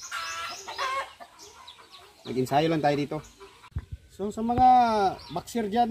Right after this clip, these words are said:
nga makapanood sa ating video, hindi ko alam kung ito ba ang proper na paglagay. Sa atin, matali lang ito. Disclaimer lang po ito, mga manok.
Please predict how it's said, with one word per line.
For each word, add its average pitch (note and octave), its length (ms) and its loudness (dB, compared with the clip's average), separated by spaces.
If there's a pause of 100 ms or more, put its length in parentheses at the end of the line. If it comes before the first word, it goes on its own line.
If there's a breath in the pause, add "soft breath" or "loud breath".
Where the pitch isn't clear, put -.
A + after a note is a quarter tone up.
nga G3+ 160 2
makapanood F#3+ 560 0
sa F#3 80 2
ating F#3 160 0
video, D#3+ 400 -2 (2250)
hindi D3 80 -8
ko F#3+ 160 0
alam F#3+ 240 4
kung F3 200 4 (280)
ito E3+ 160 -20
ba F3 80 -12
ang E3 80 -14
proper E3+ 400 -18
na - 0 -
paglagay. F3 480 -12 (2000)
Sa B2+ 160 -2
atin, F#3 320 2 (160)
matali C3+ 640 -2
lang D#3+ 160 -2
ito. D#3+ 240 -4 (1500)
Disclaimer E3 480 2
lang G3 160 4
po G3 80 0
ito, G3+ 80 0
mga G#3 240 4
manok. B3 240 2